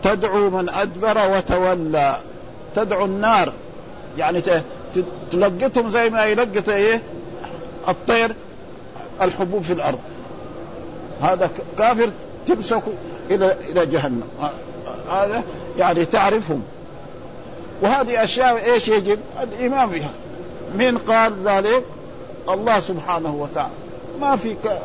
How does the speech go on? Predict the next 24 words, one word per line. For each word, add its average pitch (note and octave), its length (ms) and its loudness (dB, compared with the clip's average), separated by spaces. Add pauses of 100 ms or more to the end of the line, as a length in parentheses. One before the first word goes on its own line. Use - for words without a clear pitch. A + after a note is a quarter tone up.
أخذ D#3+ 300 0
ولا G#3 220 4
رد D#3+ 380 0 (260)
أبدا، C#3+ 420 -4
ها؟ F3 240 4 (460)
وهذا G#3 600 4
الله G#3 280 4
مدح G3 340 0
الذين F#3 400 0
يؤمنون F#3 640 2
بالغيب، D#3 440 2 (540)
ألف F#3+ 260 2
لام G3 300 2
ميم، G3+ 280 -4
ذلك G3 320 2
الكتاب F3+ 600 2
لا F#3+ 160 4
ريب F#3 280 2
فيه F3+ 260 0
هدى G3 200 2
للمتقين F#3+ 880 2 (400)
الذين G3+ 560 2
يؤمنون A3+ 840 2
بالغيب. E3+ 480 2